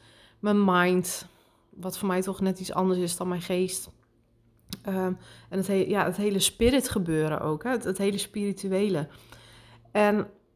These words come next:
alles wat ik in die periode heb geleerd, is dus uiteindelijk nu samengekomen in mijn Body, Mind en Spirit Mastery. En daarom vind ik het nu gewoon zo grappig, ehm, dat ik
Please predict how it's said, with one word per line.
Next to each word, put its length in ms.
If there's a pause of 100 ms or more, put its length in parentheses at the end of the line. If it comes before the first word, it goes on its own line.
(120)
alles 300
wat 160
ik 120
in 100
die 180
periode 500
heb 220
geleerd, 640 (840)
is 280
dus 300
uiteindelijk 600
nu 340
samengekomen 1040 (120)
in 260
mijn 400
Body, 380
Mind 320
en 60
Spirit 360
Mastery. 580 (2500)
En 320 (120)
daarom 480
vind 180
ik 100
het 100
nu 180
gewoon 280
zo 180
grappig, 760 (160)
ehm, 680
dat 220
ik 320